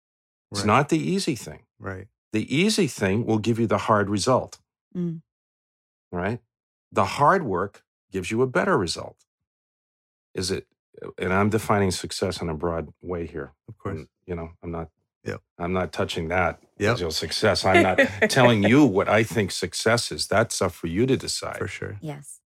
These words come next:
Speaker 1: But for you to get what you want, for you to be successful, then you're gonna have to put in hard work at that. It does not come easy. It's not gonna show up at your door.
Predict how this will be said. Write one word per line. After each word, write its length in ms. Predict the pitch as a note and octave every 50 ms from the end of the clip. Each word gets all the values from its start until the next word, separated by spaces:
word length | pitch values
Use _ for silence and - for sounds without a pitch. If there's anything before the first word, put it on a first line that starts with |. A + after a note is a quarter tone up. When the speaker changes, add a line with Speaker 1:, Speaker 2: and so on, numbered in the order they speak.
| _ _
Speaker 1:
But 400 | - E2+ E2+ A2+ A#2 G2+ - - _ _ _ _ _ _ _
for 180 | - - - G2+
you 180 | F#2 F2+ G#2
to 80 | A2 A#2+
get 200 | G#2+ A2 - -
what 200 | - G#2 F#2 -
you 80 | G#2+ G2
want, 400 | F2+ F#2 F#2+ G#2 A2+ A#2 - _
for 140 | - - F2+
you 180 | E2 E2 F2
to 80 | F#2 A2+
be 140 | G2+ A2+ A2+
successful, 800 | - - - A#2 - - B2 B2 - - - C3+ C3+ C3+ C3 _ _ _ _ _ _ _ _ _ _ _ _ _ _
then 420 | - F#2+ F#2 F2+ F2+ F2+ F2 - - _ _
you're 240 | F2 F2 G2 G#2+ G#2+
gonna 180 | A#2 A2 G#2
have 140 | G#2 G#2+ F#2
to 80 | - A2
put 160 | - - G#2
in 120 | F#2 F2+ E2+
hard 320 | D#2+ - - G#2+ G#2 F#2+
work 380 | F2 F2 F#2+ F#2+ E2+ - - _ _ _
at 160 | - D#2 D2+ -
that. 240 | D#2 C#2+ - - _ _ _ _ _ _ _ _ _ _ _ _ _ _ _ -
It 180 | F#2+ F2 D#2 -
does 220 | G2 F#2+ F2+ -
not 220 | G2 F#2+ F#2+ F#2
come 160 | - - F#2+ F#2
easy. 180 | F2+ E2+ - G2+
It's 180 | E2+ D#2 -
not 160 | - F2 F2
gonna 140 | - F#2+ F2+
show 200 | E2+ - - F#2+ F2
up 100 | E2+ -
at 80 | C2
your 80 | - F#2
door. 380 | D#2+ E2 E2 D#2+ D#2 D#2 D#2+